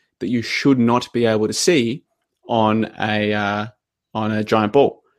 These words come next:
'Cause this used to be one of the main arguments that you can see too far. It was one of the key arguments of flat Earth back in the day, that you can see buildings too far away. So Gino had gone and bought a camera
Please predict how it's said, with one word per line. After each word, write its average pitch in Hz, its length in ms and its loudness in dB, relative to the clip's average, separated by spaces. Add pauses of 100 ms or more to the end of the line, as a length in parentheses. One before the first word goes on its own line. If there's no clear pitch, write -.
(140)
'Cause 127 100 -2
this 156 140 0
used 156 100 -6
to 143 60 -4
be 143 100 4
one 120 140 0
of 107 60 -4
the 107 40 0
main 113 440 2
arguments 107 500 -4
that 82 120 -8
you - 60 -8
can 92 140 -10
see 120 320 -2
too 110 220 -4
far. 101 360 -6
It - 80 -4
was 120 240 -2 (300)
one 123 160 2
of 110 100 -2
the - 80 -4
key 147 460 2
arguments 127 420 2
of 107 80 -6
flat 110 260 0
Earth 107 200 -2
back 107 180 -4
in 104 80 -6
the 107 60 -4
day, 107 380 -4 (300)
that - 80 -6
you 107 80 -4
can 107 100 -8
see 123 260 2
buildings 110 480 0
too - 180 -4
far 104 220 0
away. 104 260 2 (1080)
So 113 440 2
Gino 139 440 2 (420)
had 113 320 -2
gone 113 400 -2 (120)
and 110 440 -4
bought 123 160 0
a - 20 -12
camera 123 480 -4